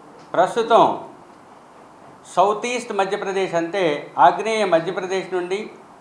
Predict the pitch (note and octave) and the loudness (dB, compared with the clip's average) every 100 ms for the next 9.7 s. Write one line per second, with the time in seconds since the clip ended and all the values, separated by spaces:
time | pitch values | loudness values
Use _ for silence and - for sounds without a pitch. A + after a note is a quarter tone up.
0 | - - - - - - - - - - | -20 -20 -20 -20 -20 -20 -20 -20 -20 -20
1 | - - - - - - - - - - | -20 -20 -20 -20 -20 -20 -20 -20 -20 -20
2 | - - C#3 F3 - A#3+ A#3+ A#3+ F3 - | -20 -4 2 2 2 -4 2 4 2 2
3 | E3 G3 - G#3+ F#3+ G#3 G#3 F#3 A2+ - | 0 0 0 0 2 2 6 6 4 -2
4 | - - - - E3+ G3+ G#3 G3+ F3 F3 | -16 -20 -10 0 2 6 6 6 0 2
5 | E3+ E3+ F#3+ - - - - - - - | 0 0 -4 -6 -14 -20 -20 -20 -20 -20
6 | - F#3 G#3+ G#3+ G#3 G3+ G3+ - F#3 F#3 | -8 -2 6 6 8 2 0 -2 -2 -2
7 | F3+ E3 F3 F3+ F3 E3+ E3 D#3+ D#3+ F#3+ | -4 -2 -2 0 -2 -4 -2 -2 -2 -6
8 | A3+ - - - - - - - - - | -6 -10 -20 -20 -20 -20 -20 -20 -20 -20
9 | - - - D3+ E3 D#3 D3+ | -20 -20 -10 -2 0 0 -2